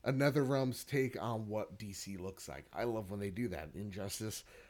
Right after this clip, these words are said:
I love all their looks. So I would like an Injustice character, yeah, like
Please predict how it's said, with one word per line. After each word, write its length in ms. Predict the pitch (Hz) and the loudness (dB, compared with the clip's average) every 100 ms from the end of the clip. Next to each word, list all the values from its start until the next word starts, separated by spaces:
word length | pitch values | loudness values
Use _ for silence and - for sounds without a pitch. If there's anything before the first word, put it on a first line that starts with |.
| - | -4
I 80 | 104 | 0
love 200 | 117 92 - | 0 0 0
all 260 | 101 131 | 4 4
their 180 | 120 120 | 6 4
looks. 520 | 117 92 - - - - - _ _ _ - | 4 0 -4 -10 -10 -14 -20 _ _ _ -2
So 140 | 120 | 6
I 80 | 113 | 6
would 180 | 123 120 | 6 6
like 280 | 139 139 | 6 4
an 220 | 117 117 120 | 4 2 2
Injustice 480 | 117 117 107 107 - | 0 0 0 -2 -2
character, 340 | 110 95 95 | -2 -2 -2
yeah, 220 | 95 92 | -4 -2
like 220 | 87 92 | -2 -6